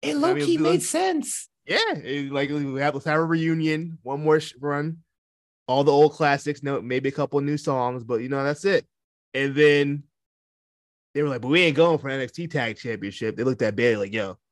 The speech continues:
Speaker 2: we want them, we want the real ones."
Speaker 1: That's when I was just like, "This is a
Speaker 2: Oh.
Speaker 1: very good," I said, "This is a very good direction to go."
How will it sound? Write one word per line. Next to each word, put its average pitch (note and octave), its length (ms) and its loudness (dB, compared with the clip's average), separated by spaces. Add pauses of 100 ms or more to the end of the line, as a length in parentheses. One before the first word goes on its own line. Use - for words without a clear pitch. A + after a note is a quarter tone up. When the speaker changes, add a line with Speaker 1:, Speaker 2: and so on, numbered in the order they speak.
(640)
Speaker 2:
we A2+ 80 -6
want A2+ 200 -4
them, G2 320 -8
we B2+ 60 0
want A2+ 180 0
the G#2 120 -6
real C3 240 6
ones." G2+ 340 -8 (220)
Speaker 1:
That's G3+ 260 4
when E4 100 4
I D4+ 100 8
was C#4+ 100 6
just C#4 180 2
like, B3 260 2 (140)
"This C#4 240 4
is C4 140 2
a G#3+ 100 2
Speaker 2:
Oh. E3+ 120 4
Speaker 1:
very G3+ 340 4
good," E3+ 380 -2
I G3 180 0
said, F#3+ 260 -6
"This G3+ 180 -6
is F#3 120 -6
a F3+ 80 -2
very E3 280 0
good C#3+ 200 -6
direction C#3 400 -6
to B2+ 60 -6
go." - 300 -12